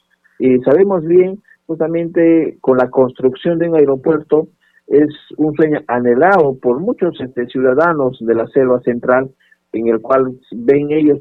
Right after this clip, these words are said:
que el transporte aéreo es uno de los mecanismos muy importantes para dinamizar su economía local, nacional, incluso internacional. Por ello es importantísimo también indicar, ¿no?, de que,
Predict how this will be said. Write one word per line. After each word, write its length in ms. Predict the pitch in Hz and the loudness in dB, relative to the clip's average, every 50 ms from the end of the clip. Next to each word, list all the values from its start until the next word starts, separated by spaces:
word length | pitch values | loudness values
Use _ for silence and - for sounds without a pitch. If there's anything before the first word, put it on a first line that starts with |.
| - - | -4 -8
que 80 | - 123 | -6 -6
el 100 | 113 110 | -6 -4
transporte 520 | 113 120 120 120 - - 143 139 139 135 127 | -4 -6 -6 -6 -2 0 0 0 0 2 2
aéreo 500 | 120 135 139 135 143 143 139 143 143 - - | 4 4 4 2 2 2 0 0 0 -2 -4
es 240 | - 117 127 135 131 - - - | -4 -2 -2 -2 -4 -6 -12 -6
uno 300 | - - 147 151 143 131 | -4 -2 -2 0 0 0
de 100 | 127 117 | 2 2
los 180 | 113 110 110 113 | 2 0 -2 -2
mecanismos 760 | 117 107 - 117 113 123 135 147 147 139 131 127 123 123 - | -4 -4 -2 -2 -2 0 0 -2 -2 0 0 -2 -2 -2 -4
muy 360 | 127 135 156 170 180 180 175 | -2 0 2 2 2 2 2
importantes 680 | 165 135 - 139 127 123 - - - 175 160 147 - 123 | 0 0 0 0 0 0 -2 -6 -10 -10 -8 -6 -8 -6
para 300 | - 120 110 110 107 104 104 | -4 -2 -2 -2 -2 -2 -4
dinamizar 760 | 107 113 113 110 110 107 107 110 113 113 - 135 131 127 127 | -4 -6 -6 -6 -6 -6 -6 -6 -8 -4 0 0 0 0 -2
su 160 | 127 - 117 | -4 -4 -4
economía 480 | 107 - - 110 107 107 117 123 120 113 | -4 -2 -2 -4 -4 -4 -4 -2 -2 0
local, 440 | 110 107 107 - - 117 123 127 117 | 0 -2 -2 0 0 0 0 0 -2
nacional, 460 | 110 107 - - 113 127 127 131 127 | -4 -8 -8 -6 -4 0 0 0 0
incluso 420 | 117 - - 131 143 135 - 127 | -2 -4 -6 -6 -8 -6 -4 -6
internacional. 800 | 117 107 - 101 - 104 107 107 - - 120 156 160 131 - - _ _ _ - - _ _ _ | -4 -2 -2 -4 -4 -4 -6 -8 -6 -4 0 0 2 0 0 -4 _ _ _ -20 -20 _ _ _
Por 200 | - 127 131 165 | -2 2 2 4
ello 140 | 190 190 185 | 4 4 2
es 100 | - 151 | 0 -4
importantísimo 840 | 135 127 - 120 113 - 120 120 123 - - 202 185 165 151 147 | -6 -4 -4 -4 -4 -4 -6 -6 -6 -6 -6 -6 -6 -4 -6 -4
también 380 | 139 135 127 143 151 156 156 147 | -2 -2 -4 -2 -4 -6 -6 -6
indicar, 420 | 135 139 131 131 143 143 147 143 | -6 -6 -4 0 2 2 2 2
¿no?, 220 | 135 135 143 156 | 0 -2 -4 -2
de 120 | 135 120 107 | -2 -2 -2
que, 280 | - 117 113 113 110 | -2 0 0 0 -2